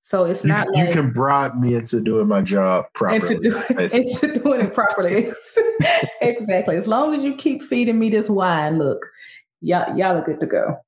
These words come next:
Speaker 1: Just, just, just adhere to the law like you have been doing, and I will do my side. But I, I, Mingo just, he is, like I said, one of those people who thinks that I did this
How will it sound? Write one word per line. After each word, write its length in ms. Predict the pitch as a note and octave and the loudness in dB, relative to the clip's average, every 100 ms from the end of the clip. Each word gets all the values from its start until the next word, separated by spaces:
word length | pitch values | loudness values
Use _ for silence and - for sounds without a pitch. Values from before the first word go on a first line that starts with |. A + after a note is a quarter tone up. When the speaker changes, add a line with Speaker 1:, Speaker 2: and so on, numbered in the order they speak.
| _ - | _ -6
Speaker 1:
Just, 180 | - - | -4 -2
just, 240 | D#3 - | -4 -2
just 200 | D#3+ D#3 | -2 0
adhere 420 | D#3 - A#3 B3+ | -4 -2 0 0
to 160 | C4 D4 | 0 -2
the 100 | C4+ | 0
law 340 | C#4 F#3+ D#3 | 0 2 0
like 260 | E3 E3 E3 | 0 -2 0
you 80 | G#3 | 0
have 200 | G#3+ A3 | 2 0
been 200 | B3+ C4 | 0 0
doing, 420 | A3+ C3+ A#2 G#3 - _ _ | 0 0 0 -2 -4 _ _
and 140 | F#3+ B2 | -4 0
I 160 | E3+ | 0
will 120 | F#3+ | 0
do 120 | F#3 F#3 | 0 0
my 180 | F3 | 0
side. 400 | E3+ - - - - - - - _ | 0 0 0 0 -4 -8 -18 -20 _
But 180 | - F#3 | -2 -2
I, 260 | - G#3 - | 0 0 0
I, 220 | - A3 G3 | 0 -2 0
Mingo 380 | A3 B3+ A#3+ A3+ | 0 2 0 0
just, 480 | G#3+ G#3 - - - - - _ | 0 0 -4 -4 -10 -20 -20 _
he 300 | - A3+ A3 | -4 0 2
is, 120 | G#3 | 2
like 140 | G#3 G3+ | 0 0
I 60 | |
said, 240 | G3 G3 E3+ | 0 0 2
one 180 | F3+ F#3+ | 2 0
of 80 | |
those 200 | F#3 F#3+ | 0 0
people 340 | - G#3 - F3 | 0 -2 0 0
who 260 | F#3+ E3+ - | 0 0 -2
thinks 340 | F#3+ F3 - | 0 0 -2
that 340 | D#3+ D3 C#3 - _ _ _ _ _ _ _ _ _ - D#3+ | -2 0 -2 -4 _ _ _ _ _ _ _ _ _ -8 -2
I 180 | F#3 | 0
did 300 | F#3 F#3+ E3 | 0 0 0
this 280 | E3+ E3 - | 0 -2 -4